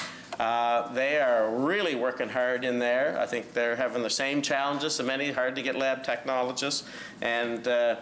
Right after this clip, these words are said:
you know, so, and without the lab results of the tests that they have to do, nobody can make a decision on anything. So they're a pretty in-, integral part of our healthcare delivery, Mister Speaker.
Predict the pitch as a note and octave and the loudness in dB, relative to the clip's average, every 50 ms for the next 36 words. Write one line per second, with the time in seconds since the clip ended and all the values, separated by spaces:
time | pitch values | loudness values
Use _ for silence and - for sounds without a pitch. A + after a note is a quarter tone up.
0 | - - - - - - C3+ B2 A#2 A2+ A2+ - - D3+ C3+ B2 A#2+ A#2+ - - | -6 -16 -18 -14 -8 -4 0 2 2 2 2 0 0 2 2 4 4 2 0 -2
1 | - - - - - B2 B2 B2 B2 B2 C3+ C3 - D3+ D#3 E3+ E3+ D#3+ - E3 | -8 -14 -8 -4 -2 0 0 0 0 0 0 0 0 2 2 2 0 0 -2 -2
2 | C3 C#3+ C3 C3 C3+ C#3+ D3+ D#3 D3+ D3 D3+ - - - C#3+ C#3 C3 B2 C#3+ D3 | -2 0 2 2 2 4 4 2 0 -2 -4 -10 -8 -4 -2 0 2 2 2 4
3 | D3+ D3+ C3+ - - - B2+ A#2+ A#2+ A2+ A#2 A2+ A2+ - - D#3+ D#3+ D#3 D3+ - | 4 2 2 0 -2 0 2 2 2 2 -2 -4 -4 -2 0 2 2 2 0 0
4 | - C3+ A#2 - C#3+ C#3+ C#3+ C3+ C#3+ C3+ B2+ B2+ - A#2+ A2+ G#2+ C#3+ F3 D#3+ C3 | -2 -2 -2 0 0 0 2 2 2 0 0 -2 -2 -4 -2 0 0 0 2 2
5 | A2+ A#2 A#2 - - - - - - - - - - - - A2+ C3+ D#3 F3 F3 | 0 -2 -4 -6 -14 -18 -20 -20 -20 -20 -20 -20 -14 -6 -2 0 0 0 0 -2
6 | F3 F#3 F#3 F#3 G3+ F#3+ G#3+ F3 E3+ - - F#3+ F#3 F3+ G3 G3 G3 G3+ G#3 A3 | -2 -2 0 0 -2 -2 -2 -2 -2 0 0 0 0 0 0 0 0 0 -2 -2
7 | G#3+ A3 C#3+ B2 F#2 - - - - - - - - - - - - - - - | -2 -2 -2 -2 -4 -4 -6 -14 -18 -20 -20 -20 -20 -20 -20 -20 -16 -10 -4 -2
8 | A#2 A#2 A2+ C3+ C#3+ E3+ G#3 A#3 A3 - - G#3+ G#3 G#3 F3 E3 F3+ E3+ - - | -2 0 0 2 2 2 2 0 -2 -2 -2 -2 -2 0 0 -2 -2 -4 -6 -10
9 | - - - E3+ F#3+ F#3+ - D3+ C3+ C3+ B2+ C3 - D3+ D#3+ D3+ C#3 A#2+ A2+ A2+ | -12 -6 -4 -4 -2 -2 -2 -2 0 0 0 0 0 0 0 0 0 -2 -2 -2
10 | A2+ A2+ C#3 C#3 C3+ B2+ - - B2 A#2 A2+ A2+ A2+ B2+ C#3 D3 C#3 C3 A#2+ G2 | 0 0 2 0 0 0 -2 -2 0 0 0 0 0 -2 -2 -2 -2 -2 -2 -2
11 | A2+ G#2 - - G#2 - - - A2 G2+ - - E2 C#2+ | -2 -2 -2 -2 -4 -4 -2 -2 -4 -4 -2 -4 -4 -4